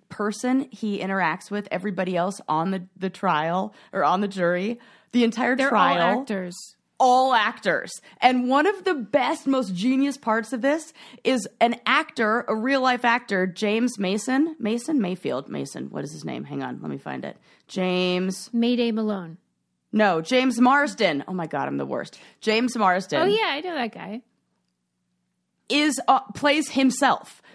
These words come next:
Speaker 1: So, and he's, like, in L A, the jury's in L A, and the, the judge, like, he, there's even a scene where, like,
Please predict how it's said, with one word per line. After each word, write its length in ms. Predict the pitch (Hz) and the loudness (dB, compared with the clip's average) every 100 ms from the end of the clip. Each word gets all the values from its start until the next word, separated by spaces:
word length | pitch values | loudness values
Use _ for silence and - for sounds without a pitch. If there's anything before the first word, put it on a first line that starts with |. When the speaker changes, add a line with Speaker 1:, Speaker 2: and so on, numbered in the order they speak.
| - | -10
Speaker 1:
So, 320 | - 277 254 | 0 2 2
and 220 | 202 247 | 2 2
he's, 200 | 269 269 | 2 2
like, 200 | 269 247 - | -2 -2 -2
in 200 | 262 277 | 2 2
L 200 | 269 247 | 2 0
A, 200 | 220 233 | 0 -2
the 100 | 202 | -4
jury's 440 | 175 226 254 254 | -4 -2 -2 -2
in 100 | 247 | -2
L 180 | 233 226 | 0 0
A, 280 | 208 226 240 254 - | 0 0 -4 -6 0
and 160 | 233 | 2
the, 160 | 220 220 | 2 -2
the 140 | 196 202 | -4 -4
judge, 560 | 170 220 233 262 220 - | 0 2 2 2 -4 -6
like, 260 | 208 202 202 | 0 0 -2
he, 120 | 247 | -8
there's 300 | 202 202 196 | -2 -4 -4
even 220 | 233 226 | -6 -4
a 60 | 202 | -4
scene 360 | - 214 214 | -4 -4 -2
where, 120 | 202 | -2
like, 280 | 185 165 160 | 0 -2 -2